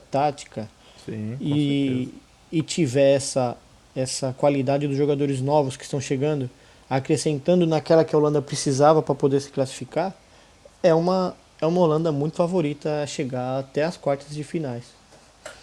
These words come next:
Speaker 2: Eu ia falar isso. Tipo, não é um time que vai avançar muito além das quartas de finais. É... até pela falta de experiência,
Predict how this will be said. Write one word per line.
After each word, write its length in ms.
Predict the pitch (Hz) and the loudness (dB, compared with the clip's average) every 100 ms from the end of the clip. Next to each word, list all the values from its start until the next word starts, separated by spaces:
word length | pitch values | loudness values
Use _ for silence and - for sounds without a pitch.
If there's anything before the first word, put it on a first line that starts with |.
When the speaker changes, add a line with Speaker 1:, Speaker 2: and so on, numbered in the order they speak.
| - - _ _ _ _ _ _ - | -20 -20 _ _ _ _ _ _ -12
Speaker 2:
Eu 180 | 110 104 | -6 -4
ia 80 | 110 | -4
falar 280 | - 160 156 | -4 -4 -4
isso. 320 | 113 - 104 - - | -6 -10 -20 -20 -20
Tipo, 180 | - - | -16 -12
não 240 | 110 113 117 | -8 -6 -6
é 60 | |
um 100 | 123 | -6
time 340 | 127 - 123 131 | -8 -12 -10 -10
que 180 | - 139 | -10 -12
vai 560 | 127 120 117 117 123 | -10 -6 -4 -4 -6
avançar 580 | 127 139 143 - 131 131 | -6 -8 -12 -10 -8 -8
muito 260 | 131 131 143 | -8 -8 -8
além 200 | 135 135 | -8 -8
das 160 | 147 | -10
quartas 380 | - 127 127 127 | -6 -6 -6 -8
de 60 | - | -10
finais. 640 | 131 117 101 110 160 - - - _ _ - _ - | -10 -8 -6 -6 -8 -12 -20 -20 _ _ -20 _ -10
É... 880 | 113 113 107 104 101 101 101 101 101 - _ _ _ - | -6 -4 -2 -2 -4 -6 -6 -10 -12 -16 _ _ _ -10
até 320 | 120 117 139 | -8 -4 -4
pela 220 | 139 175 170 | -2 -4 -4
falta 300 | 175 156 147 | -2 -4 -6
de 80 | |
experiência, 920 | - - 143 135 123 104 120 185 - | -12 -8 -6 -4 -4 -4 -6 -8 -12